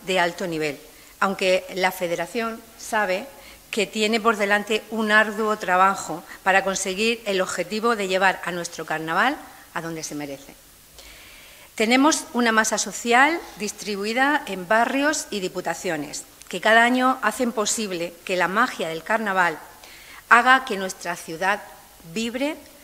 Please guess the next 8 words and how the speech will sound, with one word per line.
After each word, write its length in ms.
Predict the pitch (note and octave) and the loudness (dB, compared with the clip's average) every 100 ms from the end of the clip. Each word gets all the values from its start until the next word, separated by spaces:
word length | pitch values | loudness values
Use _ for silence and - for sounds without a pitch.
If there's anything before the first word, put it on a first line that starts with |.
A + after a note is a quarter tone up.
| - | -12
con 200 | - F#3 | -4 -2
la 100 | E3+ | 0
fiesta 520 | E3+ G3+ F3 - D3 C3 - - - | -2 -2 -4 -4 -10 -14 -20 -20 -12
y 120 | A3 | -6
que 120 | G#3 | -2
nuestra 320 | G#3 G3 - | -2 -4 -4
imagen 400 | G3 A3+ C#4+ B3 | 0 2 2 0
exterior 560 | G#3 - F#3 G3+ G#3 | -6 -6 -4 0 0